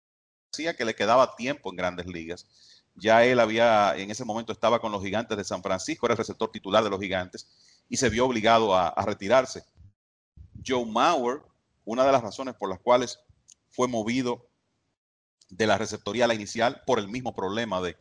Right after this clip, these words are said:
de conmociones cerebrales. O sea que esto es algo muy real, eh, en el caso de los receptores. Lamentablemente, parte de los riesgos de jugar esa posición. Y en el caso de Cervelli, una pa-, parte muy importante de su valor como jugador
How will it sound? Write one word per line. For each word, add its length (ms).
de 80
conmociones 480
cerebrales. 400
O 40
sea 120
que 100
esto 120
es 80
algo 1000
muy 300
real, 580
eh, 260
en 140
el 100
caso 240
de 80
los 100
receptores. 800
Lamentablemente, 720
parte 320
de 120
los 240
riesgos 520
de 80
jugar 220
esa 120
posición. 460
Y 600
en 180
el 80
caso 240
de 80
Cervelli, 580
una 440
pa-, 140
parte 280
muy 200
importante 500
de 80
su 140
valor 300
como 180
jugador 520